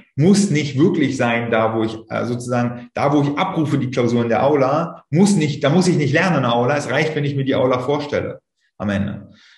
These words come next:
So, und das auch da, das nennt sich in der, äh, in der Psychologie, sagt man dazu, leicht depriviert, ne? Also nicht, ähm, deprimiert, sondern depriviert mit V am Ende.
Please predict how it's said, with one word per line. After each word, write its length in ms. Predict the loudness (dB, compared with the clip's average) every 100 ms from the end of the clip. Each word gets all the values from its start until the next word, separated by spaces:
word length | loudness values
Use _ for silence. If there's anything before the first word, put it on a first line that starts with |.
| _
So, 180 | -4 -2
und 200 | 0 0
das 240 | 2 0 0
auch 160 | -4 0
da, 340 | 0 2 2
das 140 | 2
nennt 160 | -2 -4
sich 180 | -4 -4
in 80 | -2
der, 380 | 0 0 -2 -4
äh, 240 | -2 -2
in 80 | -2
der 80 | -6
Psychologie, 420 | -4 -4 -2 0
sagt 240 | 0 0
man 120 | 0
dazu, 240 | -2 -2 -4
leicht 520 | 0 0 0 -4 -2
depriviert, 960 | -2 0 0 0 2 4 2 0 -6 -6
ne? 140 | -4
Also 200 | -2 0
nicht, 420 | 0 0 -2 -6
ähm, 340 | -4 -2 -2 0
deprimiert, 600 | 0 2 4 4 6 4
sondern 240 | 2 2
depriviert 720 | 2 0 0 0 2 2 2 0
mit 120 | -4
V 280 | 0 0 2
am 60 |
Ende. 420 | 2 0 0 -2